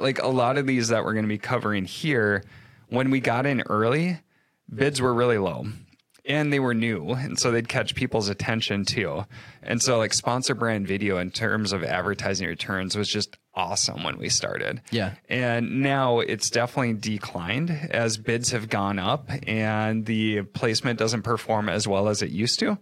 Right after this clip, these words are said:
Speaker 1: Um, we're adjusting bids to account for that,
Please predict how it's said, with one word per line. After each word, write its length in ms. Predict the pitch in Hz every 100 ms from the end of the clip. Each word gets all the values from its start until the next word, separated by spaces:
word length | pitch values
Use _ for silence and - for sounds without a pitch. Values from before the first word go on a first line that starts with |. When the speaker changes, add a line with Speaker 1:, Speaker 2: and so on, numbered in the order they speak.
| - - - -
Speaker 1:
Um, 560 | - 117 110 113 117 - _ _ - - -
we're 600 | 123 131 131 127 120 120 - _ -
adjusting 480 | 131 117 110 113
bids 340 | 101 107 98 -
to 160 | -
account 340 | 87 - 104 -
for 160 | 160 170
that, 280 | 190 196